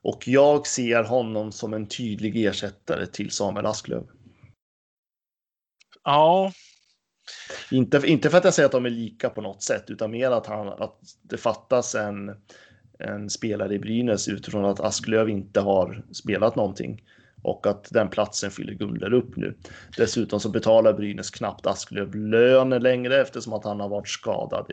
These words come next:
Speaker 1: under så lång tid.
Speaker 2: Ja, men samtidigt, Asklöv har ju inte heller, han har ju inte varit med på jättelänge nu.
Speaker 1: Nej.
Speaker 2: Ehm.
Speaker 1: Men han är fortfarande med i laget, alltså i laget. Förstår du
Speaker 2: Ja.
Speaker 1: vad jag menar?
Speaker 2: Ja.
Speaker 1: Det, det är därför jag menar att han ersätter ju den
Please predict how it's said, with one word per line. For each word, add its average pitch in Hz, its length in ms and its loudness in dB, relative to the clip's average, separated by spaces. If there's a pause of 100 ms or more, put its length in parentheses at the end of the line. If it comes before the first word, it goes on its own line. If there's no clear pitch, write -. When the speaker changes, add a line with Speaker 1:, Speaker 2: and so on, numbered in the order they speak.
(120)
Speaker 1:
under - 200 -10
så - 180 -8
lång - 300 -6
tid. - 300 -10 (1300)
Speaker 2:
Ja, 170 520 4
men 165 160 -4
samtidigt, 151 380 -2
Asklöv 147 340 -2
har 151 260 -2
ju 156 140 -8
inte 139 320 -6
heller, 113 380 0
han 117 200 -2
har 147 60 -2
ju - 20 0
inte 135 140 -10
varit 117 60 -14
med 113 120 -4
på 120 60 -4
jättelänge 117 380 -4
nu. 104 180 -12 (380)
Speaker 1:
Nej. 123 260 -4 (160)
Speaker 2:
Ehm. 107 640 -12 (580)
Speaker 1:
Men 117 140 2
han 117 120 4
är 120 40 4
fortfarande 127 440 2
med 110 200 4
i 107 40 0
laget, 101 460 -4
alltså 107 300 -2
i 101 40 -2
laget. 107 400 0 (100)
Förstår 110 180 -2
du 117 60 4
Speaker 2:
Ja. 120 80 2
Speaker 1:
vad 120 100 0
jag 110 60 -6
menar? 110 140 -10 (380)
Speaker 2:
Ja. 135 360 0
Speaker 1:
Det, 110 100 -12 (100)
det 131 100 2
är 113 40 4
därför 113 220 4
jag 104 60 -2
menar 101 200 -2
att 95 120 -4
han 104 160 -2
ersätter 101 460 -6
ju 101 40 -6
den 98 380 -4